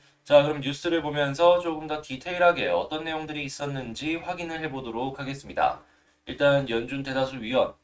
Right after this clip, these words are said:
다음번 회의에서 오십 비피 인상이 적절하다. 이건 아까 같이 봤던 거고, 여기에 이어서 현재 사월 달의 내구재 수주가 전월 대비 영점사 프로 증가했다라고 하는데 월가 예상보다는 하회했다라고 합니다.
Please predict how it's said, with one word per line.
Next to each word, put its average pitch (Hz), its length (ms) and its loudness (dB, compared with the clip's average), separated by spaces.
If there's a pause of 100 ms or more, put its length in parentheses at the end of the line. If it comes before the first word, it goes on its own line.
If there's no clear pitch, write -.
다음번 165 560 2
회의에서 160 480 -2
오십 113 220 -6
비피 135 480 -6 (300)
인상이 123 440 -6
적절하다. 135 460 0
이건 107 160 -4
아까 123 180 -4
같이 123 200 -6
봤던 147 340 -2
거고, 104 440 -2 (320)
여기에 143 340 2
이어서 139 500 4
현재 156 280 -4
사월 170 580 4
달의 170 420 6
내구재 135 420 -4
수주가 139 540 0
전월 120 340 -4
대비 120 300 -4
영점사 139 720 -4
프로 208 220 -6
증가했다라고 170 720 2
하는데 110 480 -4 (340)
월가 120 640 2
예상보다는 151 1000 -2
하회했다라고 185 600 2
합니다. 147 440 2